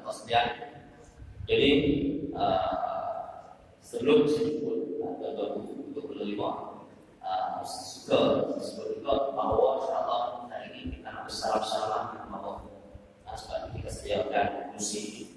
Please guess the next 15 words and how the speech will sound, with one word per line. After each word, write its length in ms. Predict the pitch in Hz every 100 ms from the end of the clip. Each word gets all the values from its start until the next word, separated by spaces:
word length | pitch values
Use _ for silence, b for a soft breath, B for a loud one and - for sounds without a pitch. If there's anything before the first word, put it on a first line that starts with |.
| - - - - - - - 104
dan 400 | 101 101 104 104
buku-buku 720 | - - - - - - -
oleh 480 | - 104 104 - -
para 640 | - - - - - -
guru, 480 | - - - - - - - -
insya-Allah. 440 | - - - - - - - - -
Dan 320 | - - - -
semua 420 | - - - -
sekali 240 | - -
kita 320 | - - -
akan 160 | - -
selawat, 420 | - 120 123 - - - - - - - -
nak 220 | - -
buat 140 | - -
halaqah, 480 | - - - 135